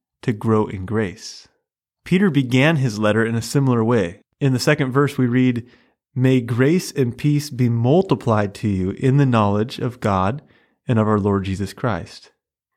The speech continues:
According to Peter, there's more grace to experience. So I've been thinking about that. What does Peter mean when he says, "Grow in grace"? I've thought of two possibilities for what Peter might have been communicating,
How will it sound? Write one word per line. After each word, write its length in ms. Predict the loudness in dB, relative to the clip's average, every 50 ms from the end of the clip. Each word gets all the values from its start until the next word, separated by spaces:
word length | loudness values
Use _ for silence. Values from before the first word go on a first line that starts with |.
| _ _ _ _ _
According 380 | -6 -2 2 2 4 4 4 2
to 80 | 2
Peter, 440 | 2 2 2 4 4 2 2 0 -2 -6 -12 -20 _ _ _ _ _ _ _ _ -4
there's 300 | 0 2 2 2 2 2
more 400 | 2 2 4 4 4 4 4 2
grace 480 | 0 0 0 2 2 2 2 0 -4
to 160 | -6 -6 -4 -4
experience. 880 | -4 -6 -8 -6 -2 0 0 0 0 -2 -6 -10 -14 -20 -20 -20 -20 _ _ _ _ _ _ _ _ _ _ _ _ _
So 160 | -4 0 2
I've 140 | 2 4 4
been 180 | 2 2 0 -2
thinking 420 | -2 0 0 0 2 2 2 0
about 360 | 0 0 -2 -2 -2 -4 -8
that. 280 | -10 -10 -10 -12 -16 _ _ _ _ _ _ _ _
What 180 | 0 0 0 2
does 140 | 0 -2
Peter 340 | -2 -2 -2 0 2 2 2
mean 460 | 4 4 4 4 2 0 -2 -4 -8 -14 _ _
when 160 | -6 -4 -2
he 80 | -2 -2
says, 400 | 0 2 2 2 2 2 -2 -6 -12 _ _ _ _ _ _ _ _ _ _ _
"Grow 640 | -10 -4 0 2 2 4 2 2 0 -4 -8 -16 _ _ _ _ _ _ _ _ _
in 200 | -6 -4 -4 -2
grace"? 580 | -2 -2 -2 -2 -4 -6 -12 -16 -18 -20 -20 _ _ _ _ _ _ _ _ _ _ _ _ _ _ _ _ _ _
I've 160 | -2 -2 -2 0
thought 240 | 0 2 2 2
of 140 | 2 0 -2
two 200 | 0 0 2 2
possibilities 760 | 2 2 0 0 0 -2 -2 0 2 2 2 2 0 -2 -6 -8
for 140 | -4 0 0
what 240 | 0 0 -2 -4
Peter 440 | -2 0 2 4 2 2 0 -2 -6 -6
might 180 | -2 0 0 0
have 100 | 0 0
been 160 | -2 -4 -4
communicating, 840 | -4 -2 0 0 0 0 -2 -4 -6 -8 -8 -8 -10 -12 -16 -18